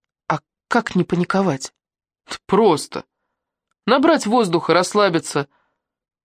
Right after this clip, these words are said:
Опуститься на дно, оттолкнуться от него в сторону берега.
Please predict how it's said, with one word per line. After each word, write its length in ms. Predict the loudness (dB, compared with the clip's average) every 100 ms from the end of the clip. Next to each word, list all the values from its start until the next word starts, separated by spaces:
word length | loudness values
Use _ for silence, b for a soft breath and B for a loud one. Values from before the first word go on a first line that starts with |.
| _
Опуститься 560 | -2 0 2 2 2 2
на 120 | 2
дно, 160 | 2 0
оттолкнуться 600 | 2 2 0 2 0 2
от 120 | 0
него 680 | 0 2 4 4 2 0 -6 _
в 80 | -2
сторону 360 | 0 2 0
берега. 500 | 2 2 2 -2 -4